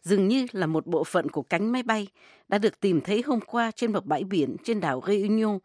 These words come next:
gần Madagascar, ba ngàn năm trăm ki-lô-mét cách địa điểm cuối cùng còn nghe được tín hiệu từ chiếc Boeing bảy bảy bảy. Các giới chức hàng không Pháp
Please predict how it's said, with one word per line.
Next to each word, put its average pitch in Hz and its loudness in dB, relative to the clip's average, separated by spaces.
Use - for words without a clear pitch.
gần 156 0
Madagascar, 190 -2
ba 226 2
ngàn 185 -2
năm 196 0
trăm 214 -2
ki-lô-mét 220 -4
cách 240 -6
địa 170 0
điểm 135 -2
cuối 226 -6
cùng 165 0
còn 147 -2
nghe 190 -2
được 151 -8
tín 214 -4
hiệu 160 -4
từ 147 -2
chiếc - -8
Boeing 180 -2
bảy 131 -2
bảy 131 -6
bảy. 120 -8
Các 262 -2
giới 269 0
chức - -4
hàng 180 0
không 254 -2
Pháp 254 -4